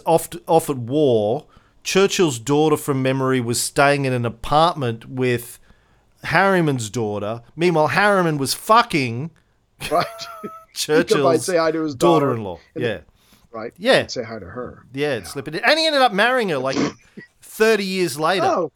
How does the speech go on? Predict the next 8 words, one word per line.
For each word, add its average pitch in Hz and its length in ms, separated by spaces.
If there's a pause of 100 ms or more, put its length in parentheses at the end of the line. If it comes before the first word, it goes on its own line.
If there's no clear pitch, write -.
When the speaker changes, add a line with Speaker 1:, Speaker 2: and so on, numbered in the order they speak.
(340)
Speaker 1:
And 233 180
then 233 300
Speaker 2:
An 220 60
honest 220 320
woman. 202 300
Up. 127 140 (200)
Yeah. 175 160
Speaker 1:
then 196 760